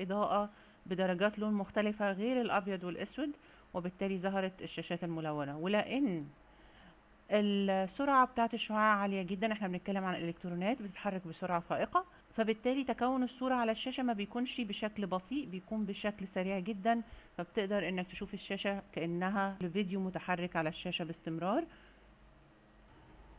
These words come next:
فده كان تطبيق بسيط وفكرة علمية بسيطة،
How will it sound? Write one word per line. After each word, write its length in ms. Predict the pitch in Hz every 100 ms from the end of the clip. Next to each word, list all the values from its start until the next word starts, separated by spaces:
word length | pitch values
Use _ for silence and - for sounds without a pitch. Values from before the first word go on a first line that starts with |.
| - -
فده 240 | 233 202 269
كان 340 | 277 262 262
تطبيق 380 | 240 190 226 202
بسيط 560 | 202 202 220 220 214
وفكرة 420 | 185 180 208 214 214
علمية 440 | 196 190 202 208
بسيطة، 640 | 185 185 - 202 208 214